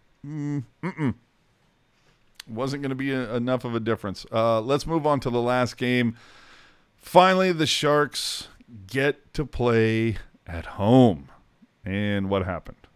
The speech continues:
And then what happened? What ha-, happened was a three one loss. Uh, Martin Jones, of course, getting a start again because Dubnyk is injured. Curtis Gabriel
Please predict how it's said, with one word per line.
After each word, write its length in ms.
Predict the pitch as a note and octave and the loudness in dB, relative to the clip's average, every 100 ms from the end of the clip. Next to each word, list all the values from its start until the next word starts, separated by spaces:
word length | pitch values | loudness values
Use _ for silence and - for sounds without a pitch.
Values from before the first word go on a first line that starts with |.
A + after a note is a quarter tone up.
| _ | _
And 140 | - G2+ | -6 -2
then 140 | A2 | 0
what 140 | G#2 F2+ | 0 -4
happened? 320 | E2+ - - | -6 -16 -6
What 120 | - C#3+ | 0 4
ha-, 100 | D#3 | 4
happened 420 | D#3+ C4+ A3 D#3+ | 2 0 0 2
was 500 | D#3 E3 A2 G#2+ A2 | 6 6 6 2 -2
a 80 | G2+ | -6
three 220 | C3+ F3+ | 0 0
one 260 | E3 D#3+ D3 | 2 2 4
loss. 580 | D3 C3 F#2 F#2+ - - - - - - - - | 6 8 6 0 -6 -16 -20 -20 -20 -20 -10 0
Uh, 240 | A2 G#2 A#2+ | 2 2 4
Martin 340 | C3+ F3 E3 | 6 6 4
Jones, 320 | C#3 E3 D#3 | 2 2 0
of 100 | C#3+ | -4
course, 280 | - D3 C#3+ | 0 2 2
getting 260 | C#3+ C#3+ C3 | 0 0 0
a 60 | |
start 440 | A#2 - C3+ C3+ C3 | -4 0 4 4 2
again 760 | A#2 G2 A2 D#3 D#3+ D#3+ D#3 | -6 -4 0 2 2 2 -2
because 500 | C3 B2+ - A#2+ A2+ | -4 -4 0 2 2
Dubnyk 420 | F#2 A2 G2+ G#2 G2 | 0 -4 -4 -6 -8
is 120 | F#2+ | -10
injured. 560 | - D3+ C3+ C#3+ C#3+ C3 | -6 -4 -2 -2 -4 -4
Curtis 360 | - F3+ F3 A2+ | -2 0 0 -2
Gabriel 680 | G#2+ D#3+ E3+ E3 D#3 D#3 | -2 0 2 2 0 -2